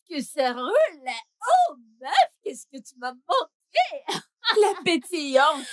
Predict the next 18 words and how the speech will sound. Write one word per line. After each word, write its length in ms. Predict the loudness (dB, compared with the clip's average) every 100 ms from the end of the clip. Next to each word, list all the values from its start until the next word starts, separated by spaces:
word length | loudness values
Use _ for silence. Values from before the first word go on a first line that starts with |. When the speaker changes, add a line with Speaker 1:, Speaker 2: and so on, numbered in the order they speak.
| -2
Speaker 2:
ma 120 | -2 0
capella. 1000 | 0 -2 -4 -6 -6 -4 0 0 -2 -10 _ _ _ _ _
Speaker 1:
Ah 280 | -4 -2 -6
non, 440 | -10 -6 -2 -2 -2
non, 100 | -2
non, 100 | 0 0 -2
je 180 | -6 -12
t'ai 140 | -14
pas 160 | -10 -10 -10 _
bien 200 | -6 -6
entendu 380 | -6 -6 -6
le 80 | -8 -10 _
prononcer. 380 | -6 -4 -6 -8
Tu 160 | -10 -10
sais 260 | -2 -2 -2
comment 240 | -12 -12
on 20 |
m'appelle, 400 | -10 -8 -8 -8